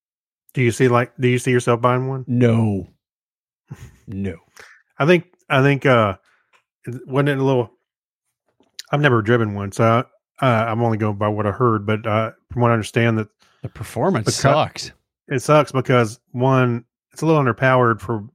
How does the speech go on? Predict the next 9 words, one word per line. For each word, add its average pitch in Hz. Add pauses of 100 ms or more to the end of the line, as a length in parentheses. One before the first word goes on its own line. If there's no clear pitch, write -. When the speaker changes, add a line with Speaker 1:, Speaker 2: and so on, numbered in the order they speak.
Speaker 1:
for 123
the 104
weight 110 (180)
that 113
it 98
has. 101
Speaker 2:
Exactly. 107 (540)
Speaker 1:
So, 123
you, 117